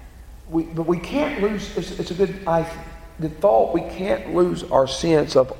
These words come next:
awe that we deserve to be in His presence. And He, in His mercy and compassion, you,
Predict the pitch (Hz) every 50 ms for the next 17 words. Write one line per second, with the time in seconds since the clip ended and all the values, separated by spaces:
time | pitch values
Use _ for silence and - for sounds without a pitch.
0 | - - 170 180 185 196 - - - - - - - - - - - - - -
1 | - - - - - - - - - - - - - - 135 139 139 135 131 127
2 | 127 - - - - - - - - - - 147 147 170 175 151 165 156 151 139
3 | 135 151 170 202 240 269 240 - - - - - - - - - - - - -
4 | - - 117 113 101 98 92 87 90 90 85 - - - - 113 117 113 107 -
5 | 82 80 - - 90 92 92 - 196 214 - 101 - - - - - - - -
6 | - - - - - - 185 180 196 175 143 143 185 190 180 170 160 151 147 131
7 | 123 - - - - - - - - - - - 135 135 156 165 175 165 - -
8 | - 147 143 131 - 143 131 127 - 160 165 165 160 - - 151 139 131 127 123
9 | 120 123 135 170 214 233 247 247 240 240 240 233 220 202